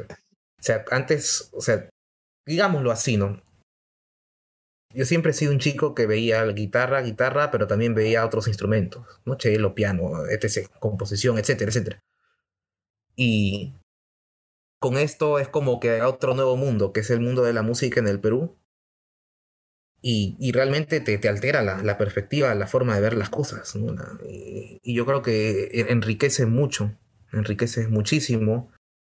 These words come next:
Entonces ya cuando toco, entonces digo, "Oye,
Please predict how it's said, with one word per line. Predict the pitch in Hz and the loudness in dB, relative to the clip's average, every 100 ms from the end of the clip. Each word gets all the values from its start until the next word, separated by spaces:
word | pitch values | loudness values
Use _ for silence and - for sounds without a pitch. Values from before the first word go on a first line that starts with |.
| _ _ | _ _
Entonces | 110 110 123 127 120 | -4 0 0 0 0
ya | 113 120 123 117 | 2 2 2 0
cuando | 117 107 104 | 0 0 2
toco, | 131 123 120 117 113 - _ _ _ | 0 0 0 0 -2 -10 _ _ _
entonces | - 110 107 | -4 0 2
digo, | 110 107 | 2 2
"Oye, | 101 98 110 | 2 0 -6